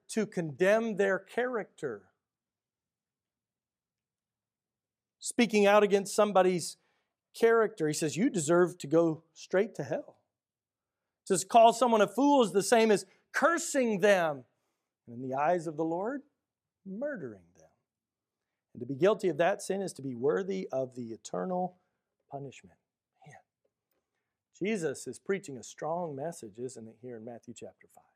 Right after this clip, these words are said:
This would have grabbed the attention of those Pharisees and scribes, those Jewish folks who are living by tradition and feeling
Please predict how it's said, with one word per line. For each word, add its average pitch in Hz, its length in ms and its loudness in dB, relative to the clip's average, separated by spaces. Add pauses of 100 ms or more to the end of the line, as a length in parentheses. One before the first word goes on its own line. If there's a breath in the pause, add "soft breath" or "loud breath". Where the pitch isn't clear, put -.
(840)
This 247 180 2
would 285 140 0
have 233 100 2
grabbed 226 380 4
the 226 120 0
attention 240 640 0
of 202 200 -4
those 214 320 2 (220 loud breath)
Pharisees 233 840 4
and 165 140 -6
scribes, 240 640 4
those 208 240 2 (220 soft breath)
Jewish 294 380 2
folks 262 380 4
who 220 80 2
are 202 80 6
living 254 360 2
by 220 200 4
tradition 226 640 0
and 190 180 0
feeling 254 380 2